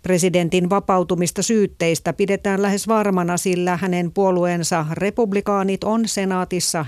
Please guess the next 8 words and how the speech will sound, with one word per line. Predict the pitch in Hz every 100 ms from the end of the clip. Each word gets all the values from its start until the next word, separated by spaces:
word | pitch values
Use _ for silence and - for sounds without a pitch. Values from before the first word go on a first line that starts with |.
| -
enemmistönä. | 156 139 131 - - 113 - - _ _ - - - - -
Demokraatit | 185 180 170 180 175 175 165
hävisivät | 202 208 214 190 180 175
perjantaina | - 214 208 185 165 151 165 165 165 165
senaatissa | 151 196 185 170 170 175 - - 170 143
äänestyksen | 190 208 190 - 190 185 - 180 180 165
todistajien | - 214 208 - 165 156 156 170
kuulemisesta | 220 202 190 180 175 175 - 185